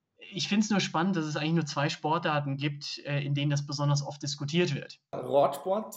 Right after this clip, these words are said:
Speaker 2: und Bodybuilding.
Speaker 1: Genau.
Speaker 2: Ja,
Speaker 1: Ja.
Speaker 2: aber weißt du, weißt du, Serg, im, im Bodybuilding siehst du's halt eh. Weißt du, im Bodybuilding, wenn du die Monster siehst, zum Beispiel an der, an der Mister Olympia-Wahl in Amerika,
Speaker 1: Ja.
Speaker 2: in Las Vegas,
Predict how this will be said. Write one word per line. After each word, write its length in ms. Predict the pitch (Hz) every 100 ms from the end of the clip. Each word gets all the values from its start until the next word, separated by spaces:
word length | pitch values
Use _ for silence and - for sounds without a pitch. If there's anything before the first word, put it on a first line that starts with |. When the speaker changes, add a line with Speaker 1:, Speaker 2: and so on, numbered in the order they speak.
| -
Speaker 2:
und 140 | 143 143
Bodybuilding. 720 | 147 147 - 120 113 113 - _ _ _ -
Speaker 1:
Genau. 100 | 143 143
Speaker 2:
Ja, 220 | 143 - - - 123
Speaker 1:
Ja. 100 | 147
Speaker 2:
aber 100 | 165 156
weißt 200 | - 196
du, 100 | 156
weißt 200 | 180 185
du, 40 |
Serg, 320 | - 175 175
im, 140 | 165 156
im 140 | 160
Bodybuilding 580 | 139 170 175 170 156 147
siehst 420 | 139 - 160 180 -
du's 180 | 139 -
halt 160 | 117 -
eh. 180 | 120 117
Weißt 140 | 139
du, 40 |
im 60 | 143
Bodybuilding, 540 | 139 151 147 127 123
wenn 80 | 123
du 60 | 120
die 140 | 120
Monster 440 | 117 123 151 - 131
siehst, 280 | 120 107 -
zum 100 | 113
Beispiel 240 | 110 113
an 80 | 113 113
der, 100 | 113
an 80 | 120
der 140 | 110
Mister 320 | 110 127 - 110
Olympia-Wahl 960 | 107 139 - 90 85 - - 95 87 95
in 80 |
Amerika, 340 | 95 104 113 95
Speaker 1:
Ja. 40 | 95
Speaker 2:
in 40 |
Las 160 | 90 -
Vegas, 480 | 107 - - -